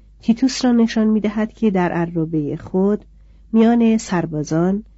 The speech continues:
حیوانات، قضات، کهنه و زندانیان پیشاپیش شمعدان مقدس معبد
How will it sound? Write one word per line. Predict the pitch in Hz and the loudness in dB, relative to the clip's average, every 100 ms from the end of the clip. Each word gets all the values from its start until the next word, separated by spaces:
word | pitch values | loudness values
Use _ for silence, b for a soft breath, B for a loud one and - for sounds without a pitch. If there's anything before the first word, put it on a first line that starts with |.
| - | -20
حیوانات، | - 175 160 151 156 170 190 214 - - - - | 0 0 2 0 0 0 -2 -6 -14 -20 -20 -2
قضات، | 170 151 160 175 190 214 - - - - | 0 0 0 0 -2 -6 -16 -20 -20 -8
کهنه | - 170 165 160 170 202 226 208 | -4 -4 -2 0 2 2 0 0
و | 196 190 190 165 | 0 0 -2 -2
زندانیان | 175 156 160 151 143 160 190 220 226 - - - - - | -2 0 0 -4 -2 -2 0 -2 -4 -12 -20 -20 -20 -4
پیشاپیش | 240 226 247 233 277 - | -2 0 -2 0 -2 0
شمعدان | 277 - 233 208 202 190 214 226 226 | -2 0 -2 0 0 0 2 2 4
مقدس | 208 185 180 170 190 - 185 | 2 0 -2 -2 -4 -4 0
معبد | 175 160 160 165 185 208 | 0 0 -4 -4 -2 -4